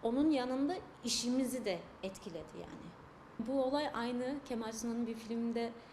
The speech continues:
e, hani kiracısına baskı uyguluyordu ya çıkması için. Aynı onun gibi bir şey oldu yani. Asansörümüz de zaten aylardır bozuk. E, pazartesinden itibaren bu yazıyı yazdılar.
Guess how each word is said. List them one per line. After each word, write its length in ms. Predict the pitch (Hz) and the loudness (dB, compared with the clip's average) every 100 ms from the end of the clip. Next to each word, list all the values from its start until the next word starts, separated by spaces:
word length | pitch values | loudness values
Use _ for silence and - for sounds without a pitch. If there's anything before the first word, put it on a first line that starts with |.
| - - - | -16 -8 -2
e, 380 | 202 202 196 190 - - - - - | 2 2 2 0 -6 -14 -16 -14 -8
hani 200 | 202 190 | -6 -6
kiracısına 720 | 226 202 196 196 214 208 196 196 185 | -2 -2 -2 -4 -6 -4 -6 -8 -6
baskı 280 | 202 196 - | -4 -4 -6
uyguluyordu 440 | 190 196 214 220 | -8 -6 -6 -4
ya 180 | 262 190 | -6 -6
çıkması 540 | - - 180 175 - 170 | -8 -10 -10 -10 -10 -8
için. 280 | 170 - - - - - - | -8 -10 -12 -16 -16 -16 -12
Aynı 120 | 220 202 214 | -10 -8 -6
onun 140 | 214 | -6
gibi 340 | - 202 208 196 | -4 -4 -4 -6
bir 60 | |
şey 260 | - 196 185 | -4 -2 -2
oldu 200 | 170 175 | -2 -4
yani. 300 | 165 165 170 175 175 - - - - - - - - - - | -6 -8 -10 -10 -12 -14 -14 -16 -16 -20 -20 -20 -20 -10 -8
Asansörümüz 640 | 233 240 233 233 233 226 | -4 -4 -4 -2 -4 -4
de 60 | 214 | -4
zaten 360 | 208 214 226 | -4 -4 -4
aylardır 500 | 226 208 214 208 208 202 226 | -4 -2 -2 -2 -4 -6 -4
bozuk. 300 | 220 247 302 - - - - - - | -4 -4 -6 -8 -14 -16 -18 -14 -4
E, 300 | 208 202 196 196 | -2 0 -2 -4
pazartesinden 640 | 220 226 226 208 202 185 180 | -2 -2 -2 -6 -8 -6 -6
itibaren 460 | 175 180 180 175 175 | -8 -6 -4 -4 -6
bu 40 | 180 | -4
yazıyı 280 | 175 - 170 | -6 -6 -4
yazdılar. 420 | 180 180 262 | -4 -2 -4